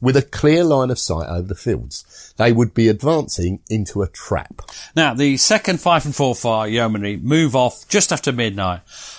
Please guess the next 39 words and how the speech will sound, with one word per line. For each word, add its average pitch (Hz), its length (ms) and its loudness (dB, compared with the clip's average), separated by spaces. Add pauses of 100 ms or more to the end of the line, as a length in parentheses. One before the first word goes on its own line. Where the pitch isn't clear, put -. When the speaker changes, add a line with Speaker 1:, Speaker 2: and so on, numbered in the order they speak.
(120)
Speaker 2:
uh, 123 160 0
but 147 320 -4
the, 160 100 2
the 147 100 -2
first 277 440 4
problem 135 340 0
is, 156 240 0
is 147 240 0
just, - 340 0
uh, 170 160 4
logistical. 175 640 0
What, 180 280 2
what, 214 180 2
what 220 80 4
is 190 140 2
the - 80 -6
first 220 240 2
problem? 226 320 0 (260)
Speaker 1:
Well, 175 80 6
they've 156 100 2
got 170 100 4
to 143 40 0
cross - 380 -2
the 131 160 4
Orne 131 240 6
Bridge, 143 340 2
and 117 80 2
that 139 140 2
was 110 120 -2
a 104 40 0
Speaker 2:
The 95 40 0
Speaker 1:
slow - 640 6
Speaker 2:
Orne? 220 100 6
Speaker 1:
business. - 760 0 (880)
Speaker 2:
Oh, 87 160 -10
sorry. 82 300 -12 (920)
Speaker 1:
That's - 200 -6
all 73 80 0
right. 64 120 -4